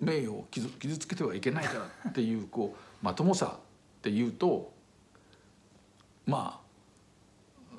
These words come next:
そういうこと言わないと。で、まあ、これはでも、その、別に日本だけの問題じゃなくて、海外でも、まあ、言わないんだよね。あの、美術ってやっぱりね、玉石混合の世界で、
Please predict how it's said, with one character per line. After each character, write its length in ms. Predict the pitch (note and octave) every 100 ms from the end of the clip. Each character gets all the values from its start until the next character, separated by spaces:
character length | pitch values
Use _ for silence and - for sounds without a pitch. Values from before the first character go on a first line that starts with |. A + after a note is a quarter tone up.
| A#2
そ 140 | D3+
う 20 |
い 40 | C#3
う 20 |
こ 60 |
と 40 | G2
言 120 | F#2+
わ 100 | G#2
な 100 | B2
い 60 | G2+
と。 160 | - - - - - - - - - - - - - - - -
で、 60 |
ま 300 | G3 G3 -
あ、 40 | -
こ 60 |
れ 80 | C4+
は 80 | C#4
で 80 | C#4
も、 440 | F#3 B2+ - - -
そ 100 | D#3
の、 320 | C#3+ C#3 - - - -
別 240 | C#3 D3 G3+
に 100 | D#3
日 40 |
本 160 | D#3 A3
だ 80 |
け 80 | A#3+
の 80 | A#3
問 200 | D3+ B2+
題 120 | B2+
じ 60 | B2+
ゃ 40 |
な 100 | A2+
く 100 | -
て、 320 | - A#2 - - - - - -
海 220 | - G3
外 160 | F#3+ A#2+
で 80 | F#2
も、 240 | G2+ - - - - - - - - - - - B3+ C#3
ま 140 | B2+
あ、 40 |
言 200 | G2 G2
わ 120 | B2 E3+
な 100 | F3
い 20 |
ん 40 | - - - - -
だ 80 | -
よ 80 | -
ね。 380 | F2+ A2+ D3 - - - - - -
あ 100 | -
の、 80 | C3+
美 140 | B2+
術 240 | G#3+ A3+ -
っ 40 |
て 120 | -
や 40 | A3
っ 40 |
ぱ 80 | B2
り 80 | B2
ね、 140 | A2+ G#2 A2+
玉 140 | A2+ B2+
石 260 | A3 -
混 240 | - F#3+ G3
合 180 | F#3+
の 60 | F3+
世 120 | -
界 200 | - A2
で、 300 | - G#2+ -